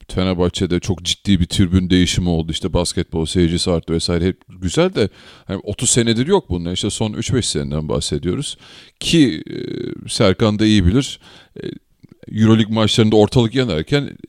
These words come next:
lig maçlarında eğer Beşiktaş'la, Galatasaray'la, Darüşşafaka'yla oynamıyorsan o tribün boş oluyor. Bomboş oluyor hatta. Biz gidip en önden falan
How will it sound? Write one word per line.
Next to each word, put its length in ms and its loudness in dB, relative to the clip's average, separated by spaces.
lig 240 2
maçlarında 720 2
eğer 260 6
Beşiktaş'la, 960 2
Galatasaray'la, 840 2
Darüşşafaka'yla 480 2
oynamıyorsan 600 4
o 80 2
tribün 320 2
boş 240 4
oluyor. 280 -2
Bomboş 420 4
oluyor 220 0
hatta. 300 -2
Biz 260 -8
gidip 160 -4
en 120 4
önden 300 2
falan 360 2